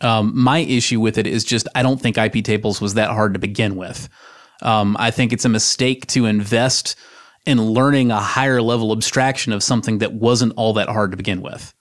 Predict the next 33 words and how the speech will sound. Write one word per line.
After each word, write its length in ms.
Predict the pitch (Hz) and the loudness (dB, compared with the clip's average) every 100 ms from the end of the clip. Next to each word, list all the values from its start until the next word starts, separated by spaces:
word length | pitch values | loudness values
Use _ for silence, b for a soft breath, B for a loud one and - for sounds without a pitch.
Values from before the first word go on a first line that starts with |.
| _ _ | _ _
You 100 | 117 | 0
know, 140 | 110 | 0
if 200 | 110 135 | 0 0
you 60 | 185 | 2
don't 160 | 247 | 2
wanna 160 | 180 147 | 2 2
learn 240 | 139 139 | 2 2
C 560 | 117 - - 117 160 196 B B B | 0 -2 -2 0 0 -4 B B B
because 480 | - 127 131 120 110 | -4 0 2 2 0
you 60 | 139 | 2
don't 180 | 147 127 | 2 2
wanna 220 | 123 120 | 2 2
have 220 | 120 127 | 0 0
to 100 | 120 | 0
write 260 | 110 117 123 | 2 2 2
all 160 | 123 | 2
your 200 | 120 110 | 2 2
own 260 | 110 120 117 | 2 2 2
memory 280 | 110 117 117 | 2 2 2
management, 500 | 110 123 117 127 - - | 2 0 2 0 -2 -2
you 80 | |
know, 260 | 120 120 120 - | 2 2 0 -4
routines 540 | 127 120 127 127 135 - | -2 0 2 2 2 0
for, 280 | 123 110 101 | 0 0 -2
you 120 | - | -2
know, 100 | 110 | 0
what 200 | 101 117 | 2 0
would 140 | 135 120 | 0 0
be 140 | 117 | 0
a 40 | 107 | 2
very 200 | 117 113 | 2 0
simple 360 | - 110 120 | 0 -2 -4
code 460 | - 123 117 123 | -2 0 2 2